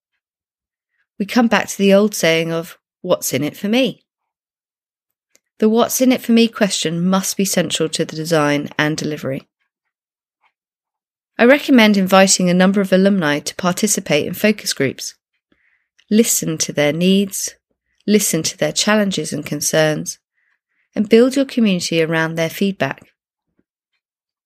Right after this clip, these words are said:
And keep checking in with them. What's working?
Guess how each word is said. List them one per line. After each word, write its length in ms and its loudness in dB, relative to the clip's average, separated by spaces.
And 120 -4
keep 240 -2
checking 360 2
in 120 6
with 140 2
them. 260 -4
What's 260 -6
working? 520 0